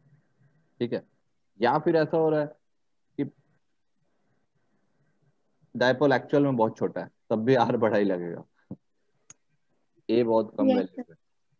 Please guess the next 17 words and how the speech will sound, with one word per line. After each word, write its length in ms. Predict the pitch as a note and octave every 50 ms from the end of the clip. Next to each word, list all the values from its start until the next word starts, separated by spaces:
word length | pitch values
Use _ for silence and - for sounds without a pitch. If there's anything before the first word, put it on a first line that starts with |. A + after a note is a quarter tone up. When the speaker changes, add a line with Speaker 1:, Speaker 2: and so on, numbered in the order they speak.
| _ _ _ _ -
Speaker 1:
ठीक 80 | A#2
है, 100 | A#2 F#2+
स्मॉल 500 | - - _ _ - C#3+ C#3 D3+ D#3+ D#3
डायपोल 340 | C#3+ C3 A#2 G#2+ G#2+ A2+ G#2+
लेते 200 | G2+ F#2+ F#2 F#2+
हैं। 80 | F#2 G2 - -
तो 60 | A#2+
स्मॉल 360 | - _ - C3+ C#3 D#3 E3
डायपोल 380 | D#3 D3+ C3+ B2+ - - D#3+ D3+
R 140 | C3+ C3 C3+ C#3
is 180 | D3 C#3+ C3
very, 220 | B2+ B2 B2+ C3 B2+
very 240 | B2 B2 B2 B2
greater 300 | A#2 B2 A#2 G#2 - G#2+ G#2 A2+
than 180 | A#2 A#2 A2
A, 100 | G2+ F#2 - _ _ _ _ _ _ _ _ _ _ _ _ _ _ _ _ _ _ _ _ _ _ _ _ _ _ _ _ _ _ _ -
तो 80 | - -